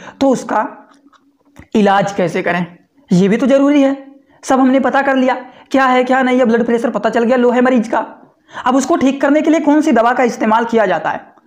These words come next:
वो आप लोगों को बताने जा रहे हैं। तो जो लोग अभी तक ध्यान से वीडियो को नहीं देख रहे थे तो please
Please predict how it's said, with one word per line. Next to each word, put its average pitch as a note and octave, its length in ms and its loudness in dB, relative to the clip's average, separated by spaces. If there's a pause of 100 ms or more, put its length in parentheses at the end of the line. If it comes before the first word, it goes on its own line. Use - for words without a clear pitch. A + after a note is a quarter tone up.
(220)
वो C4+ 100 4
आप C#4 200 2
लोगों A#3+ 180 0
को B3 100 -2
बताने G3 320 -2
जा E3+ 100 0
रहे G3+ 80 0
हैं। A#3+ 60 0
तो B3+ 80 0
जो C4 160 2
लोग D#4 160 2
अभी A#3 220 2
तक D4+ 100 0
ध्यान B3 260 0
से C#4 80 -2
वीडियो A3+ 240 2
को B3 100 -2
नहीं G#3+ 180 2
देख A#3 140 0
रहे A3+ 120 0
थे B3 140 0 (260)
तो D#4 80 0
please C#4+ 380 0